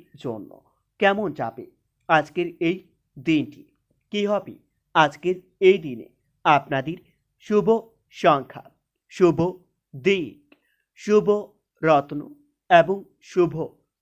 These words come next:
রং, সব কিছুই জানতে পারবেন আজকের এই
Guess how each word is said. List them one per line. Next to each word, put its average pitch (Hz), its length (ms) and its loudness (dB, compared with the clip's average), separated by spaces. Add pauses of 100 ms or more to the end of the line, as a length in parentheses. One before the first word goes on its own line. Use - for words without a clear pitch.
(100)
রং, 135 300 2 (680)
সব 175 240 4
কিছুই 220 300 -8
জানতে 156 360 -2
পারবেন 151 440 -6 (440)
আজকের 170 400 0 (160)
এই 170 180 -4